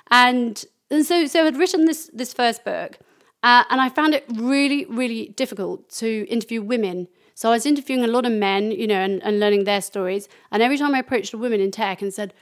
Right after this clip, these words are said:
"I'd love to tell your story, you know, can you, you know, do this interview?" And I would just be met with excuse after excuse, like, "I don't have time, there's so few of us, you know, so, you know, there's, I really can't put my time to it." And so I kind of vowed that I would go back one day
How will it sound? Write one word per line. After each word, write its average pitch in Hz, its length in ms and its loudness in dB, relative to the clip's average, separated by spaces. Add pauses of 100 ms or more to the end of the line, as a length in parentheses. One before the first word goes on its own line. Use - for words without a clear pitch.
(160)
"I'd 190 140 -18
love 262 100 -12
to - 100 -18
tell 214 160 -12
your 196 140 -8
story, 180 480 -8
you 226 80 -8
know, 190 140 -4
can 226 160 -6
you, 220 280 -4
you 214 240 -6
know, 175 120 -8
do 190 200 -12
this 202 160 -8
interview?" 208 400 -6 (580)
And 226 160 2
I 233 260 4
would 220 140 -4
just - 180 -8
be 226 60 -6
met 214 240 -2
with 190 100 -8
excuse - 480 -10
after 190 200 -6
excuse, - 420 -10
like, 196 220 -6 (200)
"I 185 80 -10
don't 190 160 -6
have 202 200 -10
time, 285 380 -2
there's 208 160 -8
so 196 140 -6
few 269 300 -4
of 254 100 -4
us, 254 340 -2
you 220 100 -8
know, 208 120 0
so, 196 340 -6
you 220 160 -8
know, 196 120 -4
there's, 190 400 -6
I 208 100 -4
really 202 260 -4
can't 190 360 -6 (300)
put 220 120 -6
my 196 100 -4
time 247 260 -4
to 175 140 -10
it." - 140 -14 (520)
And 247 120 0
so 277 140 4
I 269 120 6
kind 277 180 -4
of 220 120 -6
vowed 285 320 2
that - 100 -4
I 233 80 0
would 214 140 -6
go 233 160 2
back 233 260 2
one 202 220 -4
day 185 580 -8